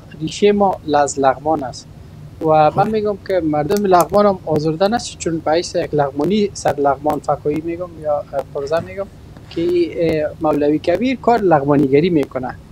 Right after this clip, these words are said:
Speaker 1: ما رو اول به رسمیت بشناسین، باز ما شرایط شما رو قبول می‌کنیم.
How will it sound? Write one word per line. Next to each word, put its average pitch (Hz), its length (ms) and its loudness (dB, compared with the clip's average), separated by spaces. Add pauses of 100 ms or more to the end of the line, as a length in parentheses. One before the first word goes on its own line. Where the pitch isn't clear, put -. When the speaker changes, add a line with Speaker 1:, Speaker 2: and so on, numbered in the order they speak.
(260)
Speaker 1:
ما 214 160 6
رو 208 60 6
اول 208 220 6
به 196 140 2
رسمیت 190 380 4
بشناسین، 247 600 2
باز 180 160 6
ما 196 120 4
شرایط 156 320 4
شما 160 200 0
رو 156 160 2
قبول 156 220 -8
می‌کنیم. 165 460 -14